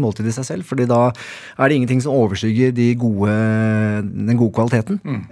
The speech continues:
Speaker 1: Ehm, litt av det som er trist, som jeg er litt bekymret for, er jo at, eh, nå er det dagligvare som overtar, og alt blir stadig mer prepakka, og mister i så må-,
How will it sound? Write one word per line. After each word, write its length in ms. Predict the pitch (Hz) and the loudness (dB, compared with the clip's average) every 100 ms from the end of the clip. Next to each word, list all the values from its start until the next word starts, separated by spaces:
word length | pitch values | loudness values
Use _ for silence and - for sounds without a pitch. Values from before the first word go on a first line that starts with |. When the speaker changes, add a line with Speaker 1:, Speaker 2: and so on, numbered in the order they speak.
| 120 | -2
Speaker 1:
Ehm, 360 | 120 120 120 117 110 - - - - 147 | 0 2 2 0 -2 -14 -18 -16 -8 -2
litt 160 | 151 202 | 2 2
av 60 | 156 | 2
det 60 | |
som 120 | 135 156 | 0 -4
er 40 | |
trist, 300 | 226 330 - | -4 -6 -10
som 220 | - 180 | -10 -2
jeg 180 | 160 147 | 0 2
er 140 | 143 127 | 2 2
litt 140 | 123 | 0
bekymret 380 | 131 127 107 117 | -2 -2 -2 -2
for, 140 | 220 240 | -2 0
er 140 | 135 | 2
jo 80 | 123 | 2
at, 160 | 131 - | 0 0
eh, 140 | 143 139 | 0 0
nå 140 | 139 123 | 0 0
er 160 | 107 | 0
det 60 | 135 | 0
dagligvare 800 | 143 131 101 101 98 98 101 120 | 2 2 0 -2 -2 -2 -2 -4
som 140 | 131 147 | -6 -4
overtar, 480 | 117 101 104 123 147 | -2 -2 -2 -2 0
og 120 | - | -2
alt 160 | 117 113 | -2 -4
blir 120 | 123 | -6
stadig 480 | - 139 104 95 113 | -4 -4 -2 -2 -2
mer 240 | 110 101 113 120 - | -2 -2 -4 -8 -4
prepakka, 560 | 113 98 101 - 147 90 | -2 -2 -4 -2 -4 -2
og 160 | 131 135 | -2 -2
mister 480 | 135 - - 120 120 | -4 -10 -12 -6 -4
i 20 | |
så 140 | 117 107 | -4 -2
må-, 220 | 117 | -2